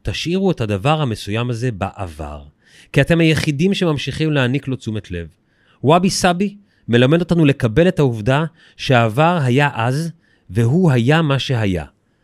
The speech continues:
עכשיו אנחנו בהווה, וזה מה שזה. החיים שלכם מתרחשים כאן,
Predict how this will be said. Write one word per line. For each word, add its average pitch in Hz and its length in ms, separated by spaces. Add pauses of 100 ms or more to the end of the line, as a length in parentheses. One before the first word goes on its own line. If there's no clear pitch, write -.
(120)
עכשיו 156 300
אנחנו 147 220
בהווה, 101 480 (340)
וזה 104 340
מה 135 160
שזה. 92 340 (500)
החיים 110 340
שלכם 131 380
מתרחשים 123 460
כאן, 147 320